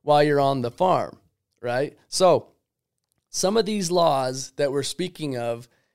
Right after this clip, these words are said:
you have got to have lived on the farm to, to talk about. And so these laws of the farm are, are, and I'm gonna talk about a few today, are the law of attraction, the law of reciprocity, the law of the harvest,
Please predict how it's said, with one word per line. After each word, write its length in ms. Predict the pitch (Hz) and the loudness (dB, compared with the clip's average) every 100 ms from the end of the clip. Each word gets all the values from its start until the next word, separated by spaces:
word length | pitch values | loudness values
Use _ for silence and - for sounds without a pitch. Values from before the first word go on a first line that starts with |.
| _ | _
you 180 | 143 160 | -2 0
have 180 | 131 120 | 0 -2
got 320 | 151 156 165 | -2 -2 -2
to 80 | 165 | -4
have 100 | 143 | -2
lived 240 | 131 127 | -4 -4
on 100 | 123 | -8
the 80 | 127 | -8
farm 340 | - 123 123 | -6 -6 -6
to, 220 | 117 127 123 | -8 -8 -8
to 160 | - | -8
talk 260 | - 175 - | -4 -4 -4
about. 240 | 117 110 - | -6 -8 -8
And 140 | 127 | -6
so 160 | - 123 | -4 -4
these 280 | 139 127 | -4 -6
laws 320 | 139 160 190 190 | 0 4 4 2
of 80 | |
the 80 | 180 | -2
farm 440 | 175 170 147 143 147 | -2 0 2 0 -4
are, 320 | 131 131 131 - _ _ _ | -2 -2 -2 -8 _ _ _
are, 160 | - 123 | -8 -4
and 80 | 123 | -2
I'm 140 | 151 | 0
gonna 140 | 156 135 | -2 -2
talk 240 | 156 135 | 0 0
about 160 | 131 117 | -2 -4
a 40 | |
few 160 | - 127 | -6 -10
today, 300 | - 117 113 | -6 -6 -2
are 160 | 117 | -2
the 100 | 120 | -2
law 200 | 120 131 | 0 2
of 60 | 143 | 0
attraction, 760 | - 170 156 156 180 196 214 - _ _ _ _ _ _ _ | 0 0 0 0 -4 -6 -8 -14 _ _ _ _ _ _ _
the 120 | 123 123 | -2 0
law 380 | 139 156 165 | 4 4 4
of 360 | - 160 160 139 | 4 4 4 2
reciprocity, 1040 | 131 - 196 - 160 147 - 151 185 214 - _ _ _ _ _ _ - | -2 -2 -4 0 2 2 -2 -6 -8 -10 -14 _ _ _ _ _ _ -6
the 120 | 123 | -2
law 400 | 123 151 175 180 - | 2 6 6 4 2
of 560 | 160 160 160 147 135 | 2 4 2 -2 -6
the 140 | 127 113 | -2 -2
harvest, 760 | - 156 185 185 277 - - | 2 2 2 0 -2 -4 -10